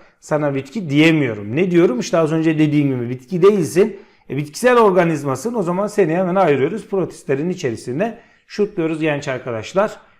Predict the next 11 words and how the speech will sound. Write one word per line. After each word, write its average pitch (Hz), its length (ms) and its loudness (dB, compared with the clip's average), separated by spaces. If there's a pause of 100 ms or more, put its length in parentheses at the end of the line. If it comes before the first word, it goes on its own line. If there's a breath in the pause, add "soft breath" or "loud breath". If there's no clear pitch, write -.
(160)
Bunlar 165 480 0
doğadaki 156 400 4
oksijenin 160 440 -2
büyük 190 220 0
bir 151 140 -6
kısmını 143 280 -8
oluşturduğunu 143 680 -4
unutmayalım. 139 600 -4 (500 soft breath)
E, 117 100 -8 (280)
alg 131 240 -4
arkadaşlar. 113 640 -8